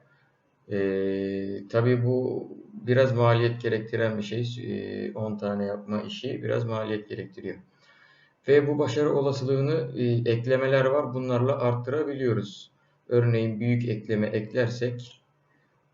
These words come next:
yüzde dört veriyor bir tanesi. Beş tane yaparsam yüzde yirmi veriyor büyük ekleme.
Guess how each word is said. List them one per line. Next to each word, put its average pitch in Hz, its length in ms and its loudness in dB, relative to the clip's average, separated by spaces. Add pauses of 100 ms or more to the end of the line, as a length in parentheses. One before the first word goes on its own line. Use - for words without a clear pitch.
yüzde 117 360 2
dört 123 240 6
veriyor 98 360 0
bir 104 120 -2
tanesi. 92 580 -4 (500)
Beş 135 200 2
tane 107 280 -2
yaparsam 104 720 -6 (520)
yüzde 117 280 2
yirmi 117 400 4
veriyor 90 380 -2 (280)
büyük 104 260 -2
ekleme. 95 480 -8